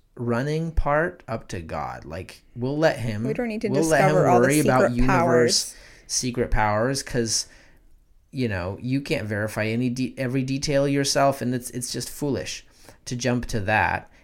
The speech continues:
Speaker 1: and to question the, the institutions that are working here to ensure public safety. It's just interesting to see how this pastor in China writing, one of the first things he says is, like,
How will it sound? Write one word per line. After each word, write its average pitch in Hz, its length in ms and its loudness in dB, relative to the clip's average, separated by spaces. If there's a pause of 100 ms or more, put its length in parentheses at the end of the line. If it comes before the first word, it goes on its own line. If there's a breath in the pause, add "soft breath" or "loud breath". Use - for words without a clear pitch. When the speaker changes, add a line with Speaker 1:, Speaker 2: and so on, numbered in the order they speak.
(120 soft breath)
Speaker 1:
and 113 140 -4
to 107 80 -6
question 101 800 -4
the, 104 360 -8
the 98 160 -4
institutions 131 640 -4
that 104 120 -2
are 101 80 0
working 104 380 -4
here 101 320 -2
to 95 380 -8
ensure 98 340 -4
public 90 360 -6
safety. - 580 -10 (160 soft breath)
It's 110 160 -10
just - 180 -8
interesting 107 400 -8
to 98 80 -4
see 110 160 -4
how 101 160 -2
this 98 140 -8
pastor 95 360 -4
in 92 120 -8
China 117 440 -6
writing, 92 520 -4 (240)
one 117 120 -6
of 110 60 -2
the 101 160 -4
first - 280 -6
things 107 200 -10
he 104 140 -6
says 127 340 -4
is, 104 240 -6
like, 95 260 -4